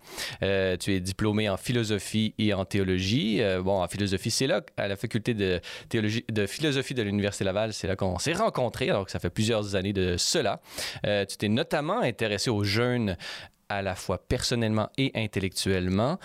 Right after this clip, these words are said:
Et, euh, c'est de cette expérience et de cette recherche qui est la tienne que j'aimerais discuter avec toi de, du jeûne, de cette pratique bien connue qui fait parfois peur,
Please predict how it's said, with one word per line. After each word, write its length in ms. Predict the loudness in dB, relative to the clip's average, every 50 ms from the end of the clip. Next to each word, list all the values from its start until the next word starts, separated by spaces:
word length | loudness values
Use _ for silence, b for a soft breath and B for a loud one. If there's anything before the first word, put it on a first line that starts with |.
| B B B B B -2
Et, 260 | 0 0 2 2 2
euh, 120 | 2 2 0
c'est 240 | 0 0 0 0 0
de 120 | 0 0
cette 220 | 0 0 -2 -2 -2
expérience 800 | -4 -2 -2 0 0 2 2 2 2 2 0 0 -2 -2 -2
et 60 | -2 0
de 560 | 2 2 4 4 4 4 4 4 4 2 2
cette 600 | 2 0 0 0 0 2 0 0 -2 _ -6 -4 -2
recherche 760 | -2 -2 -2 0 0 0 0 0 0 2 0 0 0 0 -2
qui 180 | 0 0 2
est 20 | 2
la 120 | 2 0
tienne 280 | 0 0 0 0 0 2
que 100 | 0 2
j'aimerais 260 | 2 2 2 2 0
discuter 400 | 0 -2 -4 -2 -2 0 0 2
avec 180 | 2 0 0 0
toi 140 | 0 0 2
de, 240 | 2 2 2 2 0
du 180 | 0 0 0
jeûne, 420 | 2 2 2 2 2 2 0 0 0
de 60 | 0
cette 340 | 0 0 0 0 0 -2 -2
pratique 540 | -2 -2 -2 -2 -2 -2 -2 -2 -2 -2 -2 -2
bien 260 | -2 0 0 0 0
connue 400 | 0 0 0 2 2 0 0 0
qui 120 | -2 -2 -2
fait 100 | -2 -2
parfois 400 | 0 -2 -2 0 -2 -2 0 0
peur, 360 | 0 0 0 0 0 -2